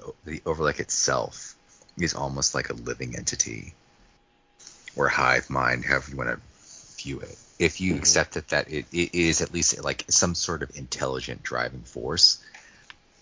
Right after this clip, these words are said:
Speaker 1: I do like the concept that, you know, if you are, if you die, your spirit is trapped in its clutches. That it then gets to,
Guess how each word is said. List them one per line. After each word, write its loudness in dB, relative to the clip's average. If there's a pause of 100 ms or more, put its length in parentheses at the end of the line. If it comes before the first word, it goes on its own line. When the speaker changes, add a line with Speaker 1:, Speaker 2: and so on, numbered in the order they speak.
(540)
Speaker 1:
I 6
do 0
like 4
the -6
concept 0
that, 0 (220)
you -8
know, -4
if -2
you -6
are, 2
if -4
you -2
die, 0 (100)
your -6
spirit 0
is -2 (140)
trapped 2
in -14
its -2
clutches. -4 (880)
That 2
it -2
then 0
gets -6
to, -6